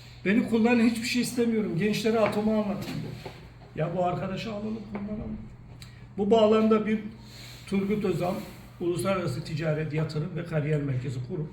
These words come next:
iş adamlarımızı ve gençlerimizi yan yana getirmeye istiyoruz. Erbakan hocamızın milli, manevi ve milli görüş prensiplerinin yanında Özal'ın uluslararası, Türkiye'nin kapısını,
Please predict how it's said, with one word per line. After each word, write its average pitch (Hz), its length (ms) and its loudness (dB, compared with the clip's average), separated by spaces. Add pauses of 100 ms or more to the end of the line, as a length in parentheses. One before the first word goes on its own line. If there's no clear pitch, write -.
(160)
iş - 160 -6
adamlarımızı 131 600 -4
ve 185 40 -6
gençlerimizi 147 540 -6
yan 156 160 -2
yana 131 140 -2
getirmeye 127 520 -4 (200)
istiyoruz. - 460 -6 (720)
Erbakan 180 380 2
hocamızın 175 540 -2
milli, 160 400 2
manevi 156 760 2
ve 160 100 -2
milli 156 400 2
görüş 139 280 0
prensiplerinin 147 680 -2
yanında 127 400 -2 (1400)
Özal'ın 185 460 2 (580)
uluslararası, 160 720 0 (180)
Türkiye'nin 156 480 -2
kapısını, 151 720 -4